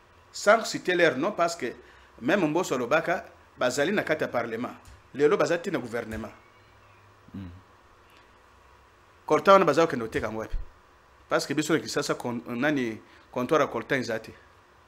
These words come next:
Speaker 2: Na Congo mobimba, con-, comptoir eza te. Il faut,
Speaker 1: Eza te.
Speaker 2: il faut qu'on se le dise.
Speaker 1: Il y a des petits comptoirs, hein? Oyo ya ba creuser artisanaux.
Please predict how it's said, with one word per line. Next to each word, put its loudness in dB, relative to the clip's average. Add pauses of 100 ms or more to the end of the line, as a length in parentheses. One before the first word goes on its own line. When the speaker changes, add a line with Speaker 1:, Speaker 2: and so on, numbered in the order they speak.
(240)
Speaker 2:
Na 0
Congo 4
mobimba, 2
con-, -2
comptoir -2
eza 0
te. -6 (400)
Il -16
faut, 0
Speaker 1:
Eza -4
te. -20
Speaker 2:
il -8
faut 0
qu'on 2
se 0
le 2
dise. -10
Speaker 1:
Il -6
y 6
a 6
des 4
petits 0
comptoirs, 2 (720)
hein? -2 (1000)
Oyo 2
ya 2
ba 2
creuser 0
artisanaux. -2